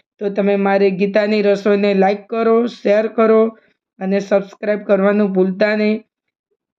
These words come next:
તો ફરી પાછા આપણે મ-, મળીશું, નવી રેસિપી પર લઈને આવીશું. તો અહીંયા આપણે ઈડલીને તમારે વઘારી હોય તો તમે વઘારી પણ શકો છો. તો ઉપર મેં અહીંયા લાલ મરચું સ્પ્રિંકલ કરી દઉં છું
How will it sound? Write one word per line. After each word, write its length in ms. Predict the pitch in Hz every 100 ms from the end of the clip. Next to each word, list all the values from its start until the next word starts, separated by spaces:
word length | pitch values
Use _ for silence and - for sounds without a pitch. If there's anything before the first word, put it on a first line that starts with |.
| 202
તો 40 | 190
ફરી 240 | 208 208 233
પાછા 360 | 226 214 233
આપણે 220 | 202 214 208
મ-, 360 | 202 208 208 202
મળીશું, 460 | 208 226 202 214
નવી 320 | 196 196 226 214
રેસિપી 540 | 208 202 202 196 214
પર 220 | 202 202 202 - _ _
લઈને 320 | 190 190 202 214
આવીશું. 500 | 202 208 196 208 202 - - - _
તો 160 | - 202
અહીંયા 320 | 185 202 214
આપણે 260 | 196 208 220 285 285 _
ઈડલીને 520 | 196 180 196 202 208 226
તમારે 380 | 220 196 196 190
વઘારી 420 | 185 190 208 214
હોય 180 | 196 185
તો 160 | 190
તમે 220 | 185 180 175
વઘારી 400 | 170 196 202 220
પણ 280 | 226 226
શકો 340 | 226 226 214 226
છો. 220 | 214 226 220 208 - - _
તો 100 | - 196
ઉપર 280 | 190 185 202
મેં 180 | 202 202
અહીંયા 400 | 185 190 202 285 285 _ _ _ _ _ _ _ _ _ -
લાલ 300 | 240 196 208
મરચું 420 | 202 190 185 220 285
સ્પ્રિંકલ 480 | 269 214 202 208 208
કરી 280 | 202 202 202
દઉં 320 | 190 202 202
છું 220 | 196 226